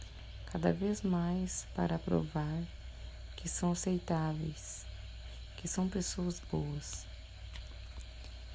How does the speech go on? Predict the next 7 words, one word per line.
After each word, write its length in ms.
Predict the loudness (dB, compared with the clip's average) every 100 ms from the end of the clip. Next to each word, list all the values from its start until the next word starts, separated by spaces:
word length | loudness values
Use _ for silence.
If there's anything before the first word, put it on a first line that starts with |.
| -10 0
Existem, 600 | 2 4 4 4 4 2 2
porém, 580 | 4 6 6 4 2 -2 -10 -10 -12 -10 -10 -8 -8 -8 -8 -10 -6 0
outros 360 | 2 2 2
motivos 840 | 4 4 2 -2 2 2 2 -2 -2 -2
para 320 | 0 2 2
a 40 | 2
mulher 600 | 2 2 2 2 0